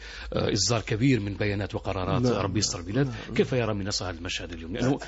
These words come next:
Speaker 1: أنتم أو
Speaker 2: نعم.
Speaker 1: غيركم كل معنيين بهذه الأمور، هذه الأيامات سيد بن نصر.
Speaker 2: طبعًا الج-، الج-، الجميع معني، الجميع معني لأنه الجميع يساند في هذه البلاد، والجميع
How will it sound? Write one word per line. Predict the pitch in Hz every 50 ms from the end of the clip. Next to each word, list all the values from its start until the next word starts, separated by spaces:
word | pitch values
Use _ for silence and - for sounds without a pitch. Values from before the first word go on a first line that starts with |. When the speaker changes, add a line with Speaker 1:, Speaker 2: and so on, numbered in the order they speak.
| - - -
Speaker 1:
أنتم | 170 156 - 160 156
أو | 156 160
Speaker 2:
نعم. | 120 -
Speaker 1:
غيركم | 135 139 127 120 - 139
كل | 135 - 170 147
معنيين | 127 107 120 123 156 160 123 95
بهذه | 101 110 95 92
الأمور، | 107 107 107 104 107 104 90 82
هذه | 85 90
الأيامات | 87 90 87 85 80 - - 95
سيد | - - - -
بن | 95 -
نصر. | - - 240 240 240
Speaker 2:
طبعًا | 208 - 247 214 196
الج-، | 170 156 147 156 165 147 135 143 - 143
الج-، | 139 127 123 131 -
الجميع | 131 127 113 120 123 160 160
معني، | 165 190 202 170 151 110 107 - -
الجميع | - 143 131 123 131 135
معني | 127 123 135 165 185 175
لأنه | 151 151 147 147 147
الجميع | 143 135 151 139 123 131 147 131 127 127
يساند | 127 123 120 - - 127 117
في | 120
هذه | 120 127
البلاد، | 143 156 190 202 156 107 110
والجميع | 117 117 - 123 127 139 135